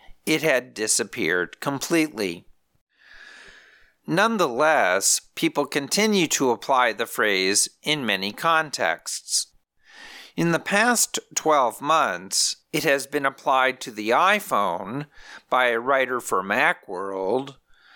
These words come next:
to Central Maine Power in a letter to the editor of the Portland Herald Press,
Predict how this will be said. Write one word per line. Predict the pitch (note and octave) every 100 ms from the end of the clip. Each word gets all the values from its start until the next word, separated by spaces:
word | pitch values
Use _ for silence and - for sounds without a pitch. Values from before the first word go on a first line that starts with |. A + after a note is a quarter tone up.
| - - _ -
to | G3 F3+
Central | - F#3 F3 - D#3 C3+
Maine | A#2 G#2 F#2+
Power | - D#3+ F3+ G#3 C#3+ G#2+ F#2 F#2+ C3 - _ _
in | E3 D#3+
a | C#3
letter | C#3+ C#3 C#3+
to | - A2+
the | A2 A2+
editor | D#3+ D#3 C3 G#2+ A2+
of | A#2 A2
the |
Portland | G2+ - D3+ D3 C3 A2+ G#2+
Herald | C3+ B2+ E2+ D#2+
Press, | - E3+ E3+ A#2 G2 A2+ - -